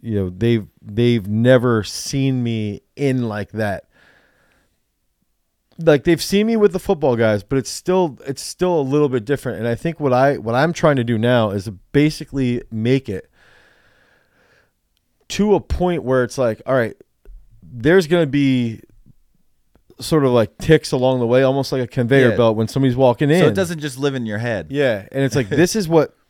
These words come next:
Speaker 1: you have to hit on every single session, and, and with the kid with every single session. And I guess, I don't know if it's best for me to, like,
Speaker 2: Well, what type of kid is it, too? 'Cause there's a difference between, like,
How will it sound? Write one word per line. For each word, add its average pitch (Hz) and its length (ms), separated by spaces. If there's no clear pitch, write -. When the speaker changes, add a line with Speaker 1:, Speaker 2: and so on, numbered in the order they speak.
Speaker 1:
you 139 280
have 175 240
to 143 120
hit 135 340
on 127 200
every 151 300
single 127 340
session, 95 560
and, 131 260
and 135 220
with 127 180
the 117 100
kid 175 280
with 117 140
every 127 240
single 110 240
session. 110 380
And 113 120
I 127 60
guess, 139 340
I 131 60
don't 160 140
know 151 120
if 135 120
it's 127 120
best 127 300
for 139 100
me 127 140
to, 117 80
like, 101 220
Speaker 2:
Well, 175 100
what 226 180
type 202 200
of 151 100
kid 175 180
is 139 160
it, 98 140
too? 147 180
'Cause 139 180
there's 165 160
a 180 60
difference 214 360
between, 151 360
like, 113 420